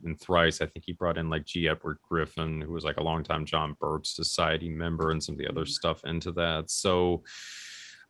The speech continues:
Speaker 1: I mean, I don't think that that, you know, was something that Arthur Young was a part of, but, I mean, he was a big part of really pushing, uh, some of this more mystical interpretations of, uh,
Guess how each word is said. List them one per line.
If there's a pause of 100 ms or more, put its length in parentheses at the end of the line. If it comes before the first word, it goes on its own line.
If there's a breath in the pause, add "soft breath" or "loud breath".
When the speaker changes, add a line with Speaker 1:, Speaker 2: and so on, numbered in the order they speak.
Speaker 1:
I
mean,
I
don't
think
that
that,
you
know,
was
something
that
Arthur
Young
was
a
part
of,
but,
I
mean,
he
was
a
big
part
of
really (100)
pushing,
uh, (220)
some
of
this
more
mystical
interpretations
of, (120)
uh,